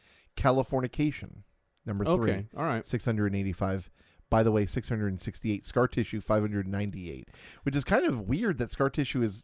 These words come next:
Speaker 1: been played less than By the Way. I don't know if it came out album,
Speaker 2: Wait,
Speaker 1: but
Speaker 2: it di-, I think it came out after. Uh, no,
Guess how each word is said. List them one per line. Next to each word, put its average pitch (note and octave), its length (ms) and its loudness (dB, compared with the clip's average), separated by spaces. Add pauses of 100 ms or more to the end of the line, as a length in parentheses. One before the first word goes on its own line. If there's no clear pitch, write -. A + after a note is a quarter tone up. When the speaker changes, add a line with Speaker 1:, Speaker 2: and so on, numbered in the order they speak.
(120)
Speaker 1:
been A#2 180 0
played A#2 320 -2
less A2+ 240 -2
than G#2 160 -2
By G2 160 2
the G2 120 0
Way. G2 260 0 (360)
I G#2+ 80 -2
don't A2+ 80 6
know A2+ 60 6
if - 100 -4
it G#2 140 -2
came G#2+ 180 -2
out F#2+ 120 0
album, F#2 320 -4
Speaker 2:
Wait, F#3+ 100 4
Speaker 1:
but F#3 60 6
Speaker 2:
it D3 80 2
di-, D#3 140 6
I D#3 40 6
think D#3 180 4
it C3+ 80 0
came C3 200 2
out G#2+ 120 0
after. G2 680 -2
Uh, A#2+ 360 0
no, E3 160 4